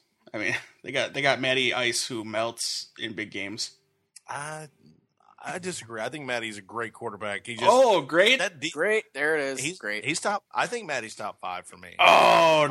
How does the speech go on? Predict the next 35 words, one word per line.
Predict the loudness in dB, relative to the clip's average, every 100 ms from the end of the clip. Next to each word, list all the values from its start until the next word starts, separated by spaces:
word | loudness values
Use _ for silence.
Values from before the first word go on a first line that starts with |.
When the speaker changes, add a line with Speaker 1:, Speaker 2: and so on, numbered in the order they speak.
| 2
Speaker 1:
no | 2 2
Speaker 3:
I | 2
Speaker 1:
way. | 4 8 8 6 -2 -12 -20 _
Speaker 3:
Hey, | -2
Speaker 1:
No | 2 2 2
Speaker 3:
I |
Speaker 1:
way. | -2 0 2 0
Speaker 3:
love | -2 -14 _
Matt | -18 -16 -14
Ryan. | -12 -12
I've | -12
loved | -8 -8 -8
him | -12 -14
since | -16 -16
Boston | -12 -10 -10 -14
College. | -6 -4 -2 -4 -6 -12 -10
I | -8
love | -6 -2 -2 -2
him, | -6 -14
but | -12 -12 _ _ _ -10
I'm | -4
not | -4
sure | -4 -4
about | -4 -4
top | -8
five. | -8 -10 -10 _ _ _ _ _ _ _ _ _ _ _ _ _
Speaker 2:
He | -14
doesn't, | -10 -8 -10 -12
he, | -10 -10 -10 _ -16
he | -6
doesn't | -4 -2 -2
have | 0 -2
a |
good | -4 -6 -4
line, | -2 -2 -2 -6 -10